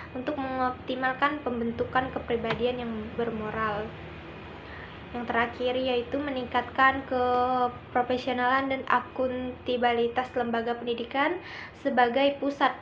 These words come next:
mem-, pembudayaan ilmu pengetahuan keterampilan,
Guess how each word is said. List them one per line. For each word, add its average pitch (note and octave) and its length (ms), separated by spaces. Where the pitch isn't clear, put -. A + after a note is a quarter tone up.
mem-, A#3 400
pembudayaan B3 640
ilmu B3+ 400
pengetahuan B3+ 480
keterampilan, B3 800